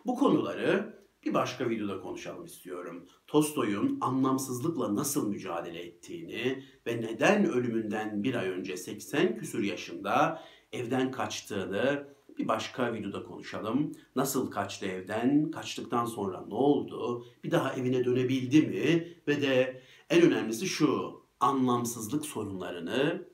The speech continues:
aşabildi mi? Bunu bir başka videoda konuşuyor olalım. Evet, bu videoda Lev Tolstoy'un yaşadığı, elli dört yaşında yaşadığı ağır depresyonu,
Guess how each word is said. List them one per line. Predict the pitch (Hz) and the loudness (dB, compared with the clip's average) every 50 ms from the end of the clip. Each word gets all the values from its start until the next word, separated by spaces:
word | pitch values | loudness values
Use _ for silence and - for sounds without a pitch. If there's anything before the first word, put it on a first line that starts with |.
| _ _ _ _ - | _ _ _ _ -8
aşabildi | 123 120 - - 98 95 101 95 95 82 - 62 64 | -6 -6 -4 -4 -4 -4 -4 -6 -8 -8 -10 -10 -10
mi? | 65 67 73 - | -10 -12 -10 -8
Bunu | 101 104 107 110 113 117 120 120 - - - | -6 -4 -4 -2 -2 -2 -4 -6 -6 -8 -10
bir | - - | -6 -4
başka | - 120 123 - - - - - | -4 -4 -4 -4 -2 -2 0 0
videoda | 92 87 - - 92 98 110 127 135 - - - - _ _ _ _ _ _ _ _ _ _ _ - | -2 -4 -8 -6 -2 -2 0 0 -2 -4 -6 -12 -18 _ _ _ _ _ _ _ _ _ _ _ -6
konuşuyor | - 143 127 117 - - - - 85 | -4 -2 -2 -2 -4 -4 -4 -6 -6
olalım. | 85 - 82 78 - - - - - - - - - - - - | -6 -8 -8 -10 -10 -12 -14 -16 -18 -20 -20 -20 -20 -20 -8 -2
Evet, | - 202 170 165 - | 2 2 2 2 2
bu | 165 160 135 | 2 2 2
videoda | 123 - 98 90 87 104 117 135 151 156 160 156 - - - - _ _ _ - - | 0 0 -4 -4 -2 0 4 6 6 6 4 2 -4 -10 -18 -20 _ _ _ -8 -6
Lev | 113 110 - | -4 -4 -4
Tolstoy'un | - - 127 123 - - - 90 85 85 87 101 110 131 151 156 - - - - - - - - - - - - _ _ - - - - _ - | -4 -2 -2 -2 -2 -4 -6 -6 -6 -4 -2 0 2 2 2 2 0 -4 -12 -20 -20 -20 -20 -20 -20 -20 -20 -20 _ _ -20 -20 -20 -10 _ -4
yaşadığı, | 135 127 - 151 143 120 123 143 139 143 156 135 | -2 0 2 2 2 2 2 2 2 2 2 2
elli | 127 123 127 123 | 0 0 2 2
dört | 143 156 151 - | 2 2 2 2
yaşında | 123 110 - 113 107 104 | -2 -2 -2 -2 -2 -2
yaşadığı | 104 101 101 - 107 101 98 113 123 123 | -2 -2 -2 -4 -4 -2 -2 -2 -2 0
ağır | 117 120 123 120 104 | 0 0 0 0 -2
depresyonu, | 101 92 - - 101 87 - - - 95 92 92 101 113 131 147 147 | -4 -6 -6 -6 -6 -6 -6 -6 -6 -4 -4 -2 0 0 0 0 -2